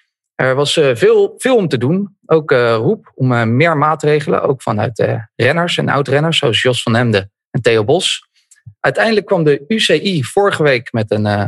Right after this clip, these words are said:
flinke lijst aan extra maatregelen. Die gaan wij bespreken samen met Richard Plugge, algemeen directeur van, eh, Team Jumbo-Visma. Richard, heel fijn dat je bij ons wil aansluiten en, eh, met ons hierover wil, eh, praten. Je hebt natuurlijk, eh, jij was deel van de werkgroep.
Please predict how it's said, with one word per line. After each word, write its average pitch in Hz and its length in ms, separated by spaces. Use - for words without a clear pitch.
flinke 233 300
lijst 135 340
aan - 100
extra 147 260
maatregelen. 143 680
Die 240 120
gaan 220 160
wij 160 160
bespreken 139 640
samen 190 280
met 139 140
Richard 143 320
Plugge, 180 340
algemeen 151 420
directeur 110 400
van, 101 200
eh, 95 80
Team 120 200
Jumbo-Visma. 113 680
Richard, 202 480
heel 185 140
fijn 185 260
dat 147 180
je 123 360
bij 160 140
ons 156 180
wil 147 180
aansluiten 160 640
en, 120 160
eh, 113 140
met 120 180
ons 131 160
hierover 120 360
wil, 107 280
eh, 107 100
praten. 175 340
Je 147 60
hebt 143 120
natuurlijk, 135 360
eh, 120 200
jij 123 100
was 117 220
deel 185 280
van 147 160
de 127 60
werkgroep. 151 520